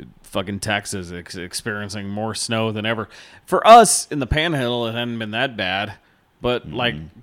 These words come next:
Speaker 1: places in Texas that don't get it, it's been catastrophic. So
Speaker 2: Yeah.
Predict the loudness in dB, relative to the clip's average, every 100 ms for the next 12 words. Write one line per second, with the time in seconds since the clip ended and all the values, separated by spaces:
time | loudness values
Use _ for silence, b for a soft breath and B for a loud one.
0 | -14 -4 -2 -2 -6 -6 -4 -4 -4 -6
1 | -8 -8 -6 -2 -2 -2 -8 -6 -6 -8
2 | -12 -14 -12 -12 -10 -10 -14 B B B
3 | -10 -10 -8 -4 -4 -4 -10 _ _ _
4 | _ -20 -16 -16 -18 _ -18 -14 -14 -14